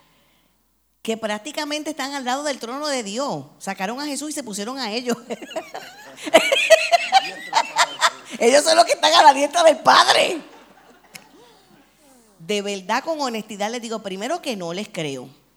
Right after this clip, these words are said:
No les creo. Y segundo, una dife-, que nunca han tenido una diferencia.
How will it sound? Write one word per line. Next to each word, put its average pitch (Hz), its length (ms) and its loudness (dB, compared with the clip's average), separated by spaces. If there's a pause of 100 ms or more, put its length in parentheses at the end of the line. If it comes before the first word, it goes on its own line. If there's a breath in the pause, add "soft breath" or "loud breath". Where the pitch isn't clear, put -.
(140)
No 139 160 -12
les 180 140 -10
creo. 240 500 -8 (920)
Y 185 160 -6
segundo, 170 840 -8 (1600)
una 151 200 -10
dife-, 220 300 -10
que 151 120 -10
nunca 147 260 -8
han 220 60 -10
tenido 226 180 -6
una 233 100 -4
diferencia. 262 680 -4